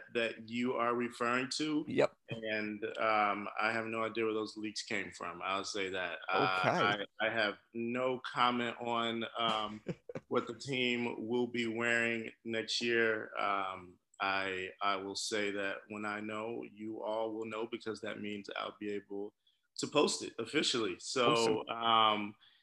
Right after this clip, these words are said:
Speaker 1: yeah, I, I got no comment there, and, and we definitely appreciate the love on the Vice jerseys. Uh, that was a very fun, um, four seasons, five jerseys.
Speaker 2: Yeah,
Speaker 1: Um,
Speaker 2: the
Speaker 1: you
Speaker 2: best.
Speaker 1: know, it was just an incredible story to tell, and,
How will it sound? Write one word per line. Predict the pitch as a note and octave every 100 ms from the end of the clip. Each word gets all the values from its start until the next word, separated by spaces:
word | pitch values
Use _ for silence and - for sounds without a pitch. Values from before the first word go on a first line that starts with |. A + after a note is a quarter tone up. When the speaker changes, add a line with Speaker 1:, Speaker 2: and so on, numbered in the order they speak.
| _
Speaker 1:
yeah, | A#2 A#2+ F#2
I, | A2+ A#2 A#2 A#2
I |
got | B2+ C3
no | B2+ B2+
comment | B2+ B2 A#2+ -
there, | A#2 A#2+ A#2
and, | A2+
and | A2 A2 A2
we | A2+
definitely | A#2 A2+ A#2+
appreciate | A2+ - A2+ G#2+ A2 G2+
the | G#2
love | G#2 G#2 G2
on | G2+
the | G2+
Vice | F#2+ G2 F#2+
jerseys. | G#2+ G2 F#2 F#2 F2+ G2+
Uh, | G2 F#2+ F#2
that | G2 F#2+
was | G2 F#2+
a | F#2 -
very | G2+ G2+ G2 F#2+ -
fun, | G2+ G2+ G2 F#2+ - - - _ -
um, | G2+ G2 F#2+ F#2 F2+ - - -
four | A#2+ A2+ G#2+
seasons, | - A2+ G#2+ G2+ G#2+ G2+ G2+ - - -
five | A2+ A2+ A2
jerseys. | - G#2+ G#2 G2+ G2 G2+ F#2+ -
Speaker 2:
Yeah, | G2 G2 F#2+ F#2+ F#2
Speaker 1:
Um, | F2+ -
Speaker 2:
the | F#2
Speaker 1:
you |
Speaker 2:
best. | G2 F#2 F2+ F2 - - _ _ _ _ G2
Speaker 1:
know, |
it | F#2
was | F#2
just | F#2+ F#2+
an | G#2
incredible | F#2+ G#2+ G2+ F#2+ G2 G2 F#2+ -
story | - - G2+ G2+ G2
to | F#2
tell, | - F#2+ F#2+ F#2 F#2
and, | F#2 F2